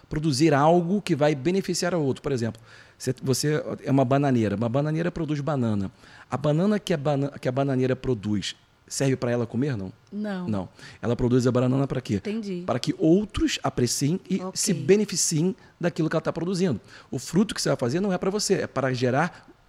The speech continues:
Speaker 1: valor à sociedade, a outros, ok? É uma visão corporativa, s-, holística, né?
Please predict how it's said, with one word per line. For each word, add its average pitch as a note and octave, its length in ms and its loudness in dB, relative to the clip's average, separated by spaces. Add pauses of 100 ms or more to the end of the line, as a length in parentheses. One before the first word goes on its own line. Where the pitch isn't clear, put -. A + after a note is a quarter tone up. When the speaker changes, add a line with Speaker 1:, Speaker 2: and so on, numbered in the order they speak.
(160)
Speaker 1:
valor D#3+ 720 6
à E3 120 -2
sociedade, F3 680 -2 (300)
a C3+ 160 0 (100)
outros, D#3+ 680 4
ok? A2 220 -4
É D#3+ 40 0
uma D3+ 120 2
visão C#3 280 0 (300)
corporativa, E3+ 960 0 (260)
s-, - 220 -8
holística, C3 680 2
né? C#3 160 0